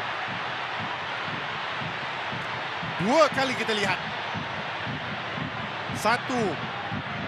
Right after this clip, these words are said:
dari Gabriel. Dua dari Mabela.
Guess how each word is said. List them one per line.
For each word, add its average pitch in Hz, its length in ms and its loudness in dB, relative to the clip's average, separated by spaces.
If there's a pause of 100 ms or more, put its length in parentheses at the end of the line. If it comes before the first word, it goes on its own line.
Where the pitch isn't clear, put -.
(920)
dari 247 400 4 (160)
Gabriel. 233 480 6 (800)
Dua 262 560 8 (480)
dari 277 320 4
Mabela. 254 720 6